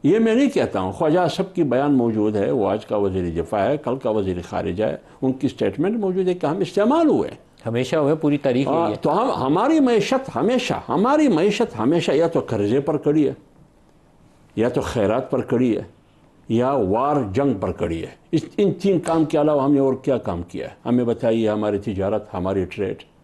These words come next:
Speaker 1: हमारी मईशत कहाँ खड़ी है और ये क्यों खड़ी है? लिहाजा अमेरिका ट्रंप की सूरत में हो या कमला हैरिस की सूरत में हो, जो भी हो, अमेरिका आपको स्टेबल नहीं देखना चाहते,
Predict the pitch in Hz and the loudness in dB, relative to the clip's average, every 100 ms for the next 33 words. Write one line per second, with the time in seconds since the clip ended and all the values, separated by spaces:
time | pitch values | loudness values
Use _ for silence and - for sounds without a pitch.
0 | _ _ _ - 107 104 104 98 107 - | _ _ _ -6 -4 -2 0 0 -2 -4
1 | - 117 143 170 107 90 78 - - 120 | -4 -4 -4 -4 -6 -10 -12 -16 -6 0
2 | 123 143 143 185 156 101 87 - - - | 2 2 2 0 0 -2 -6 -12 -16 -14
3 | - 113 143 165 196 202 - 98 117 339 | -4 -2 0 0 0 -2 -2 0 2 2
4 | 170 180 202 220 - - _ - 135 202 | 2 0 0 -2 -10 -20 _ -4 -2 -2
5 | 202 202 - 190 202 202 202 208 147 110 | 0 -2 0 0 0 0 2 2 2 0
6 | 139 - 156 175 190 160 95 113 226 240 | 0 -2 0 2 2 0 0 2 2 0
7 | 220 196 180 170 156 127 92 110 233 285 | -2 0 0 0 0 0 0 2 2 4
8 | 254 127 85 - - - 131 135 156 180 | 2 2 -2 -10 -20 -10 -2 2 4 2
9 | 185 202 - 120 139 - 170 175 - - | 0 -2 -2 -2 -2 -2 0 0 -2 -2
10 | 120 151 151 120 143 120 - 110 95 - | 0 2 2 4 4 2 0 0 -4 -4
11 | - - | -8 -8